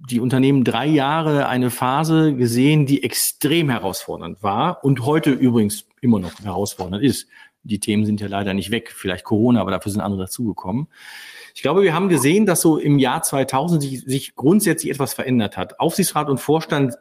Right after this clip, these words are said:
na, ich will nicht sagen, sie sind zusammengerückt, aber der Aufsichtsrat ist deutlich näher rangerückt ans op-, operative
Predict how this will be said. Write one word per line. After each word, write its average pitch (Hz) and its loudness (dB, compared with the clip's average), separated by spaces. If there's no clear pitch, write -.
na, 135 -2
ich 143 -6
will 175 4
nicht 180 2
sagen, 160 0
sie 139 0
sind 147 2
zusammengerückt, 147 2
aber 110 -2
der 127 0
Aufsichtsrat 147 -2
ist 139 -2
deutlich 156 0
näher 139 2
rangerückt 143 2
ans 92 -14
op-, - -8
operative 98 -2